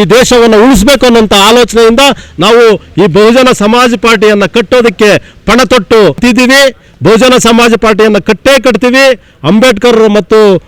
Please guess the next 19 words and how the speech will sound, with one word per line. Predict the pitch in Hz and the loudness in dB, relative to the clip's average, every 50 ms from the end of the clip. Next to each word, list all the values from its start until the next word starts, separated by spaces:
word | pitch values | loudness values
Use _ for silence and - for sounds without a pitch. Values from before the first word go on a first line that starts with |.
| _ _ - | _ _ -4
ಬುದ್ಧ | 127 202 190 185 254 | -4 -4 -2 0 -2
ಬಸವಣ್ಣನವರ | 240 190 160 196 - - 220 240 240 233 226 220 220 208 202 196 190 | -2 0 -2 -4 -4 -2 -2 -2 0 0 0 0 0 0 0 0 -2
ಚಿಂತನೆಗಳನ್ನ | 180 - - 226 220 - 233 233 233 214 220 208 208 196 190 185 175 151 127 - - - - - | -2 -2 -4 -4 -2 0 0 0 0 0 0 0 0 0 0 0 -2 -2 -6 -10 -20 -20 -8 -4
ಈ | 156 185 | -4 -2
ದೇಶದಲ್ಲಿ | 170 165 208 208 - 185 208 196 185 | 0 0 0 -2 0 -2 -2 -2 0
ಜಾರಿಗೆ | 139 170 175 185 196 185 180 | 0 -2 -2 0 0 -2 -2
ತಂದೇ | - 180 185 214 233 | -2 -2 0 0 0
ಇರ್ತ-, | 233 214 - 220 214 170 | 0 0 0 -2 -2 0
ತರ್ತೀವಿ | 190 196 175 - 202 185 196 | -2 -4 -2 -2 -2 -2 0
ಅನ್ನೋಂಥ | 190 180 175 175 160 | 0 0 -2 -4 -4
ಮಾತನ್ನು | 170 160 165 175 170 190 180 175 | -4 -4 -4 -4 -4 -2 -2 0
ಹೇಳ್ತಾ, | 185 202 196 190 226 226 233 180 - - - - - | 0 0 0 0 0 -2 -2 -4 -6 -16 -20 -6 -2
ಇವತ್ತು | 156 196 214 220 175 - 220 220 220 208 190 165 - - - - - 147 | 0 2 2 0 0 0 0 2 2 2 0 -2 -4 -10 -20 -16 -6 -4
ಏನು | 180 214 220 226 214 | -2 0 0 2 2
ಈ | 196 202 | 2 0
ಪಕ್ಷಕ್ಕೆ, | 190 - 202 185 - - 240 196 - 226 226 214 190 160 139 - - - - - - | 0 -2 -4 -6 -2 -4 -4 -2 -2 -2 0 0 0 -2 -4 -10 -20 -20 -20 -14 -10
ಆ, | 170 175 175 170 170 | -6 -4 -4 -2 -4
ಸೇರ್ಪಡೆ | - - 196 220 240 208 233 233 226 226 | -2 -2 0 0 0 0 0 0 0 0
ಆದಂಥ | 208 196 196 196 190 165 | 0 0 0 -2 -2 -2